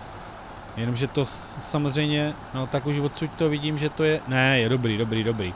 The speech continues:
<laughs> Chyběly vykreslený ty kola. Tak to jo.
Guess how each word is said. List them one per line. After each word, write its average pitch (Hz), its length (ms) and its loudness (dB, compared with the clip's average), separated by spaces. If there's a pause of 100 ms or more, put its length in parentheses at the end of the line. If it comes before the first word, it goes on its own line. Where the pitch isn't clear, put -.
(240)
<laughs> 151 260 4
Chyběly 139 460 4 (340)
vykreslený 147 680 6
ty 143 140 0
kola. 123 420 6 (3750)
Tak 113 180 -6
to 123 100 -4
jo. 92 280 0